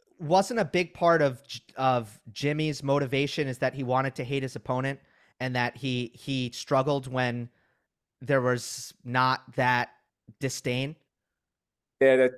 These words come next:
Speaker 2: that mostly Connors was taught that you to hate the opponent, to build up a f-, hatred for him and figure out what the thing was that you really most hated in him. And that was gonna be kind of like the, the, the match that was gonna spark the fire to compete, besides the skills and just desire to win. But that was gonna be an,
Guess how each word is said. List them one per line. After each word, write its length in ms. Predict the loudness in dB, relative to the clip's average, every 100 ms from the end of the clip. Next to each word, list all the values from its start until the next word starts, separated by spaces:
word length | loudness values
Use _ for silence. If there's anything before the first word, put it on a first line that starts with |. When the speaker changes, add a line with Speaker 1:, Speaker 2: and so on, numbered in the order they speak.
| _
Speaker 2:
that 260 | 0 0 2
mostly 440 | 2 4 2 -2
Connors 340 | -2 0 -2 -2
was 140 | -8
taught 280 | 0 0 2
that 200 | 0 -2
you 140 | -6
to 140 | -8 -10
hate 320 | 0 0 0
the 80 | -2
opponent, 380 | -2 -2 -2 -4
to 80 |
build 300 | 0 2 2 0
up 120 | -4
a 40 |
f-, 160 | -6 -4
hatred 300 | -2 -2 -6
for 160 | -2 -2
him 120 | -2 -8 _ _
and 100 | -10
figure 240 | -2 2 2
out 140 | 2
what 180 | 0 -2
the 80 | -2
thing 220 | -2 -2
was 100 | -2
that 100 | -4
you 80 | -4
really 160 | -4
most 280 | -2 -2 -4
hated 340 | 0 0 2 -2
in 100 | -4
him. 80 | -2
And 60 |
that 120 | -2
was 120 | -2 -4
gonna 160 | -6
be 100 | -6
kind 220 | -6 -4 -2
of 40 |
like 200 | -2 -2
the, 180 | -2 -4 -6 _ -6
the, 180 | -4 -4
the 60 | -4
match 360 | 0 0 0 -4
that 80 | -6
was 120 | -6
gonna 160 | -6
spark 500 | -6 -6 2 2 2
the 60 | -6
fire 640 | -4 0 0 0 -2 -4 _
to 80 | -12
compete, 220 | -6 -4
besides 440 | -2 0 4 4 2
the 60 | -4
skills 440 | 0 2 2 0
and 60 | -6
just 180 | -10
desire 260 | -4 0 0
to 60 | 0
win. 180 | -4
But 80 | -2
that 80 | -2
was 120 | -2
gonna 140 | -2 -2
be 120 |
an, 80 | -2